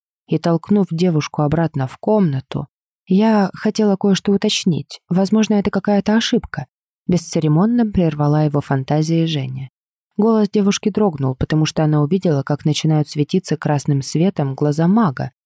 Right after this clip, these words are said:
и невольно сделала шаг назад. «Какая ошибка?» — хриплым голосом спросил Арант, кое-как заставив себя прийти в себя и постараться не отразиться шоковому состоянию на своём лице.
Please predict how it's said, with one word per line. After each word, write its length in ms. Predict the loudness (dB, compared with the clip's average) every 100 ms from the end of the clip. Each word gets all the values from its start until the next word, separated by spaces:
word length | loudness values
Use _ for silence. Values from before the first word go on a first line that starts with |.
| _ _
и 80 | 2
невольно 480 | 2 4 2 2 2
сделала 440 | 0 2 2 0
шаг 280 | 0 -2 0
назад. 360 | 0 0 -6 -10 -20 _ _
«Какая 400 | -4 -2 0 0
ошибка?» — 520 | 0 -2 -6 -8 -12 -12 _ _ _ -6
хриплым 460 | 0 0 2 0
голосом 440 | 2 2 2 0 -2
спросил 460 | -2 -2 2 0 2
Арант, 500 | 0 0 -2 -6 -4
кое-как 420 | 0 0 0 0
заставив 540 | 0 0 0 2 0
себя 300 | -2 -4 -2
прийти 360 | 0 -2 0 -4
в 60 | -2
себя 380 | -4 -4 -4 -10 _ -4
и 80 | -2
постараться 560 | -2 0 0 0 2
не 140 | 4 4
отразиться 580 | 2 0 0 -2 0
шоковому 640 | -2 0 0 2 2 2 0
состоянию 840 | 0 -2 0 2 2 2 2 0
на 100 | -2
своём 400 | 0 2 2 4
лице. 400 | 2 0 -4 -6